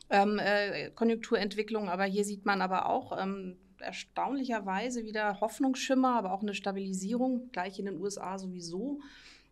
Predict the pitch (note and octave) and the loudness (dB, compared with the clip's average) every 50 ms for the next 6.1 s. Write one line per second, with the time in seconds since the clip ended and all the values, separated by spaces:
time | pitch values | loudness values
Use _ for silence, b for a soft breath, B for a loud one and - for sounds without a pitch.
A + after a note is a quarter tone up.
0 | B - G3+ G3 G3 G3+ G#3 G#3 G#3 G#3 G3+ G3 G3 G#3+ A#3+ A#3+ A3+ A3 G#3+ F#3 | B -2 2 2 2 2 0 -2 -4 -4 0 2 4 6 6 6 6 6 4 4
1 | - - - - B3 A#3 - - A#3 A3 G#3+ G#3 G#3+ - - A#3 A3+ A3+ A3 A3 | 2 -2 -2 -2 -2 -2 -2 -2 -2 -2 -4 -6 -6 -4 -2 2 2 2 2 2
2 | - - - F#3+ F#3 - G#3 G3+ - A#3 G#3 G#3 G#3 G3 G3 G3 F#3+ F#3+ - - | -2 -4 -2 -2 0 0 0 0 0 0 0 0 0 0 -2 -2 -2 0 0 0
3 | G3 G#3+ G#3 G3 - D#3+ E3+ F3 - - E3+ F3 F3+ F3 E3+ E3+ - - - _ | 0 0 -2 -2 0 0 -2 -2 -2 -8 -8 -6 -6 -6 -4 -2 -2 -4 -4 _
4 | - F3 F3 F3+ F3+ - - F#3+ F#3 F#3 F#3 F3+ F3+ F#3+ F#3+ F#3+ - - F3+ F3+ | -8 -6 -6 -6 -6 -4 -2 0 0 0 2 4 4 4 2 0 -4 -2 0 0
5 | F#3 G3 F#3+ F#3+ F#3 F3+ F#3 - - - G3 F3+ E3+ E3 D#3 D#3+ - - - D#3+ | 2 2 2 2 2 0 -2 -2 -2 -4 -2 -2 -2 -2 -4 -6 -6 -8 -10 -10
6 | E3 E3+ | -10 -10